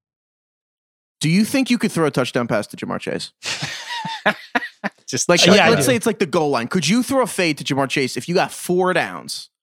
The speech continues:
Speaker 1: and he's in single coverage? Could you throw a touchdown pass to him?
Speaker 3: Just
Speaker 1: How
Speaker 3: no
Speaker 1: hard could it be?
Speaker 3: practice? No practice?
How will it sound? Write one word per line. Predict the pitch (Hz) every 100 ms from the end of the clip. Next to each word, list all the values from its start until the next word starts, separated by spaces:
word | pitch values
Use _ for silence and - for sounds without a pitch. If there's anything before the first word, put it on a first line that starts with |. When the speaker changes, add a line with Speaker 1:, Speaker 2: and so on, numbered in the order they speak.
| _ _ _
Speaker 1:
and | 135
he's | 156 147
in | 143
single | - 139 131
coverage? | 120 101 101
Could | 131
you | 120 143
throw | 156
a | 131
touchdown | 127 - 131
pass | 131 135
to | 151
him? | 156 -
Speaker 3:
Just | - 226
Speaker 1:
How | 185
Speaker 3:
no | 196
Speaker 1:
hard | 233
could |
it | -
be? |
Speaker 3:
practice? | 208 208 240 247 - - _ -
No | 208 254
practice? | - 240 247 359 - -